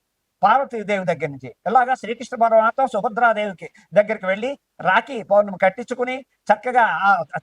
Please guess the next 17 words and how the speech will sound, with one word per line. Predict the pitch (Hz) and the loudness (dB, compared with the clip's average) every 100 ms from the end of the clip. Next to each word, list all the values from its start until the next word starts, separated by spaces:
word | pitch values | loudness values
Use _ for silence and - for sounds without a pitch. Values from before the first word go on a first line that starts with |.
| - | -2
చెల్లెలికి | 220 254 233 196 | 0 2 0 -2
తా-, | 196 202 185 143 _ _ | 2 2 2 -2 _ _
తగిన | 190 190 247 190 127 _ - | 0 2 0 0 -2 _ -14
వే-, | 180 208 185 | -4 -2 -2
వే-, | 175 185 | 0 0
చక్కగా | 165 - 196 226 220 | -2 0 0 4 2
పసుపు, | 196 190 196 240 226 | 4 2 2 -2 -4
కుంకుమ, | 202 208 220 214 | -6 -4 -4 -2
చీర, | 202 214 | 2 2
జాకెట్టు, | 190 202 226 - 170 - _ _ 165 | 4 2 0 -4 -8 -12 _ _ -10
చ-, | 185 202 | 2 2
చ-, | 202 208 190 | 2 2 4
తాంబూలంలో | 175 196 214 214 208 202 180 135 _ | 2 -2 2 2 4 2 0 -2 _
అన్ని | 180 214 214 | -2 -2 0
పళ్ళు, | 196 214 214 | 0 0 0
కాయలు | 196 202 208 | 0 0 -2
ఇచ్చి | 190 233 147 | -10 -10 -10